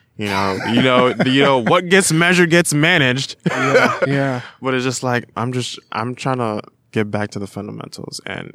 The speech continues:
Speaker 1: if I can just be present more, I think I would enjoy that. If I could have healthy relationships more, I think I would, that's a good life.
Speaker 2: Hmm.
Speaker 1: You know, gi-, giving out a good ripple effect.
Speaker 2: Yeah.
Speaker 1: So I'll,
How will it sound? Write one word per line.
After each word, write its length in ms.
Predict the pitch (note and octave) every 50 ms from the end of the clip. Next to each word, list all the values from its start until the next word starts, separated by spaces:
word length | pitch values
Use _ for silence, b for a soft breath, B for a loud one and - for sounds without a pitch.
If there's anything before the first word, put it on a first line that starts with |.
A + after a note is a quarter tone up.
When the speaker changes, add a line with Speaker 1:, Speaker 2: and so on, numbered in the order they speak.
| - -
Speaker 1:
if 120 | G#2 G#2 -
I 120 | G2+ G2+
can 260 | - A#2 A2 A2 A2
just 360 | G#2 G#2+ G2+ - - - - G2
be 140 | G#2+ A2 A2
present 480 | - - - G2+ G#2 G#2 G#2+ G2+ G2+ -
more, 440 | G#2 G#2 G2+ G2+ G2+ G2+ G#2 G2+ b b b b b b
I 80 | - F#2+
think 180 | - G2+ F#2+ -
I 80 | F#2+
would 140 | F#2+ F#2+ F#2+
enjoy 300 | F#2+ F#2+ F#2 G2+ F#2+ F#2+
that. 200 | F#2+ G2 F#2+ G2
If 140 | G2 - -
I 80 | F#2+
could 260 | F#2+ - G#2+ G2 F#2 - b b b b b -
have 200 | - G#2 G2 A2
healthy 220 | A2 G#2 - G#2+
relationships 640 | G2+ G2+ G2 F#2+ F#2+ G#2 G#2 G2 - - G2 - -
more, 280 | G2+ G2 G2 F#2+ F#2+ F#2
I 60 | -
think 240 | - - - F#2+ F#2
I 80 | G2 F#2+
would, 240 | F#2 F#2 F2+ F2+ E2+ _
that's 220 | - - G#2+ - -
a 40 |
good 220 | G2+ F#2+ G2 E2+ -
life. 320 | - F2 E2 - - - B B B B B
Speaker 2:
Hmm. 200 | C3 C3 C3 B2+
Speaker 1:
You 80 | G#2+ G2+
know, 140 | G2+ F#2+
gi-, 240 | G2 F#2+ G#2+ G#2+ - - -
giving 300 | A2+ A2 G#2 A2 A2 G#2+
out 220 | G#2 G#2 G#2 - -
a 60 | A2
good 260 | F#2+ F#2+ G#2+ G#2+ G2+ F#2 F2+
ripple 280 | G2+ B2 - - G2+ E2+
effect. 480 | E2+ - - G#1+ G#1 - _ - - _ _ _ _ _ _ _
Speaker 2:
Yeah. 300 | B2 B2+ C3 B2+ A#2+ A#2
Speaker 1:
So 400 | - - - G#2 G2 G2 G2 - - -
I'll, 300 | G#2+ G#2 G2+ G2 G2